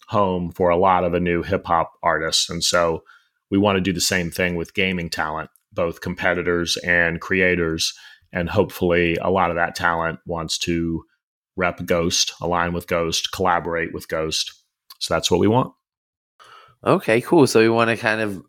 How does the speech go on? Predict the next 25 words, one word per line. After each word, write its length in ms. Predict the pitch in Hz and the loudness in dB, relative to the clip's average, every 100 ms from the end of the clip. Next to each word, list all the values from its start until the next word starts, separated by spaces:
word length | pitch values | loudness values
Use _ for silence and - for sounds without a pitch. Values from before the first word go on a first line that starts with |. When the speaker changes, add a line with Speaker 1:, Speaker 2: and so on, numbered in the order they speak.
| - | -10
Speaker 2:
merge 520 | 104 113 113 107 95 | 0 4 4 2 -2
the 140 | 107 | 0
Atlanta 800 | 101 101 98 107 107 104 101 95 - - - _ | 0 0 0 2 2 2 2 2 -2 -20 -20 _
club 500 | - 120 107 101 98 | -4 0 2 2 2
and 140 | 101 | -2
music 360 | 113 113 104 110 | -2 -4 -2 -2
scene 320 | - 107 104 | -2 -2 -2
with 160 | 104 90 | -2 -2
kind 160 | 98 | -4
of 60 | 101 | -2
what's 120 | 98 | -2
going 200 | - 98 | -2 0
on 140 | 95 98 | 0 -2
in 60 | |
the 100 | 92 | -6
gaming 420 | 95 92 82 78 | -8 -8 -8 -8
world. 360 | 60 57 50 - _ _ - - - | -6 -6 -6 -10 _ _ -16 -14 -6
Speaker 1:
Exactly 480 | 104 104 98 101 | -2 2 0 0
right. 280 | 95 98 - - _ | -6 -6 -10 -16 _
Yep, 240 | 135 147 - - | 0 0 0 -14
exactly 480 | 139 113 107 98 104 | -12 -2 -2 0 0
right. 260 | 98 90 107 | 0 2 0
It's, 280 | - - | -2 -4
you 220 | - 117 110 | -2 2 4
know, 280 | 101 90 | 4 2